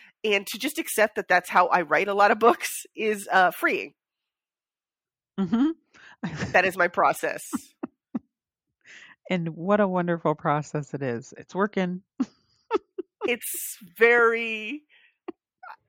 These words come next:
Speaker 1: I found writer after writer has a very similar process. There are some writers who do write every single day. I used to be one of them.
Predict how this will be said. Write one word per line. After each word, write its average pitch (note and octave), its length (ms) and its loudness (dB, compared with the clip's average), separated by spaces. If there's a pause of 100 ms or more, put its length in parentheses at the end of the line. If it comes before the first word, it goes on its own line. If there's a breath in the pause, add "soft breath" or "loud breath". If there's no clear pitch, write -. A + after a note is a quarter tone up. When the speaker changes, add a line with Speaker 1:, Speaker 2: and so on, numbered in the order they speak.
(120)
Speaker 1:
I A#3+ 180 6
found B3+ 680 4
writer A3+ 320 4
after G3+ 320 0
writer F#3 400 2
has F3 220 0
a E3+ 80 -4
very E3 280 -2
similar F3+ 480 -6
process. F#3 600 0
There G3+ 240 -2
are F3+ 140 6
some F3 220 -8
writers D#3 300 -2
who E3+ 80 -16
do D#3 240 -16
write C#3+ 240 -4
every D3+ 200 -10
single D3 220 -10
day. C#3+ 140 -6
I F#3 120 4
used A3+ 240 -4
to G#3+ 40 -14
be F#3 100 -8
one E3 160 -4
of D#3 60 -4
them. B2+ 140 -12